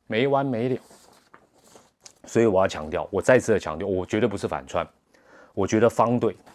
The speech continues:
哦，就是支队了。真的有够衰，他比中，中信兄弟还衰。你接下来听我讲这一段，先不要预设球是方的还是圆的，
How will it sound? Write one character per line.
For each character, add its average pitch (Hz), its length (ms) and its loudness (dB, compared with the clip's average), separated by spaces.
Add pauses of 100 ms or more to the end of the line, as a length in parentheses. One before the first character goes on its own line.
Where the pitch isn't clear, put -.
(1000)
哦， 73 180 -8
就 95 80 -8
是 95 140 -8
支 101 300 -8
队 87 160 -2
了。 - 140 -18 (640)
真 107 160 -2
的 113 80 2
有 104 120 4
够 95 160 2
衰， 82 340 -8 (320)
他 131 140 0
比 98 160 -4
中， 135 280 2 (220)
中 131 180 2
信 120 160 0
兄 113 160 -2
弟 104 120 -2
还 78 160 -6
衰。 76 280 -10 (1040)
你 101 440 -4
接 147 240 4
下 135 160 4
来 104 80 2
听 117 120 -2
我 104 120 2
讲 71 120 -6
这 85 120 -6
一 85 80 -4
段， 82 200 -6
先 120 400 -2 (140)
不 98 160 -2
要 104 260 2
预 120 200 -2
设 98 200 -4 (220)
球 90 260 -4
是 107 140 -4
方 98 260 0
的 85 80 -4
还 73 160 -8
是 87 140 -10
圆 69 260 -14
的， - 60 -20